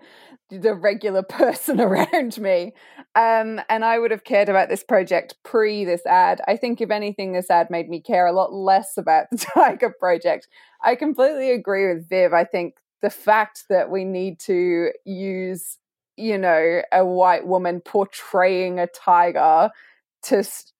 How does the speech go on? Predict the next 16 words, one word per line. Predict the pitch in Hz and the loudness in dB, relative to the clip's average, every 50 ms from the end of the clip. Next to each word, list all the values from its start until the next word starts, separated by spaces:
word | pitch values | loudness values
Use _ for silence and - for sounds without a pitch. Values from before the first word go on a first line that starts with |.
| _ | _
create | - - - 247 196 190 190 185 - - | -12 -6 -2 2 4 4 4 2 0 0
empathy, | 185 196 190 185 - 240 - - 190 170 165 170 | 0 0 0 0 -4 -4 -2 -2 -2 -2 0 -2
and | 175 175 170 170 | -2 -4 -4 -8
we | - 180 | -10 -12
can't | 170 - - 196 170 - | -10 -4 -2 -2 -2 -2
use | - 190 180 175 170 180 | -4 -8 -8 -8 -8 -6
an | - 175 - - | -6 -6 -4 -2
actual | - 190 - - - - - 214 170 165 170 | -2 -2 -2 -4 -16 -12 -8 -8 -6 -8 -8
tiger, | - - 185 175 175 165 165 160 165 | -4 0 4 4 4 4 2 0 -2
is | 160 165 | -2 -2
just | - - 180 175 - - _ - | -4 -4 -4 -4 -4 -6 _ -10
bizarre. | 175 160 156 151 165 175 165 156 139 139 - - 185 196 _ _ - - - _ _ - | -10 -10 -6 -2 2 4 4 4 4 2 2 2 0 -2 _ _ -20 -20 -20 _ _ 0
I | - 240 | 2 4
also | 254 330 415 415 - 480 453 359 | 4 2 2 0 0 0 0 0
just | - 247 247 240 - - | 0 -2 -4 -4 -6 -6
think, | - 185 190 185 185 _ - - _ _ | -4 -4 -4 -4 -8 _ -20 -20 _ _